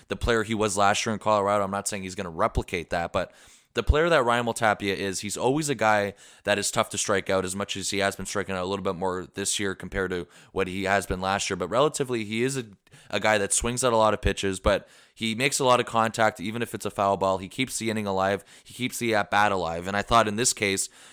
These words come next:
it was one of the obvi-, one of the reasons why, uh, the Jays won the game. And if you want to even go back beforehand, when he got the leadoff double in the, or it was, I think, the eighth inning or the ninth inning later on in the game, I think it was the ninth inning,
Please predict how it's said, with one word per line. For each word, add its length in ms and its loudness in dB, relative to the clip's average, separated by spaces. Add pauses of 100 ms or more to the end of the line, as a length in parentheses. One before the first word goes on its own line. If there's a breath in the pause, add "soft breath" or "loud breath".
(120)
it 120 4
was 180 2
one 180 0
of 220 4
the 60 -2
obvi-, 100 -8
one 160 0
of 60 -4
the 80 2
reasons 360 -2
why, 460 6 (220 loud breath)
uh, 160 6
the 100 4
Jays 240 4
won 160 0
the 80 -4
game. 260 0
And 60 -6
if 100 -10
you 80 -4
want 180 0
to 60 -2
even 160 -4
go 120 0
back 340 0
beforehand, 720 2 (220 loud breath)
when 160 -4
he 80 -6
got 340 2
the 100 -2
leadoff 320 2
double 340 2
in 260 -4
the, 160 -2 (140)
or 240 -4
it 60 -4
was, 200 -6
I 60 -10
think, 180 -14
the 140 -8
eighth 200 -8
inning 160 -6
or 60 -6
the 80 -8
ninth 260 -4
inning 160 -8
later 220 -4
on 120 -6
in 40 -12
the 60 -12
game, 220 -6
I 60 -12
think 180 -12
it 20 -12
was 240 -6 (240 loud breath)
the 100 -2
ninth 260 0
inning, 280 0